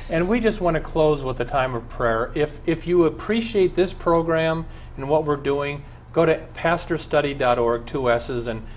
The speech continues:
pray for our ministry. You can watch our T V shows for free. You can, uh, keep us on the air with, uh, your financial support. Pastorstudy, uh, two S's, dot org.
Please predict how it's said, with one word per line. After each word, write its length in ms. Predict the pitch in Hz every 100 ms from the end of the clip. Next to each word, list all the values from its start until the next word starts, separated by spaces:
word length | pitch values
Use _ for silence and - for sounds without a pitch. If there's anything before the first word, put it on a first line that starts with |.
| - -
pray 260 | - 180
for 200 | 180 175
our 80 | 160
ministry. 420 | 160 165 160 170
You 60 | 151
can 160 | 127 131
watch 220 | 135 135
our 80 | 120
T 160 | 143
V 160 | 135 135
shows 280 | - 127 123
for 160 | -
free. 440 | 113 143 139 139 139 - -
You 80 |
can, 300 | - 127 120 123 - -
uh, 180 | 120
keep 300 | 110 - 151
us 100 | 143
on 160 | 143 120
the 100 | 117
air 140 | 127
with, 260 | 131 117 -
uh, 260 | 135 117 123
your 180 | 120 117
financial 680 | - - 120 127 131 139 120
support. 440 | - 131 127 123 - - -
Pastorstudy, 880 | - 156 - 151 - 135 131 131 139
uh, 300 | 120 113 117 -
two 180 | - 139
S's, 260 | 123 123 117
dot 280 | 120 117 120
org. 280 | 127 123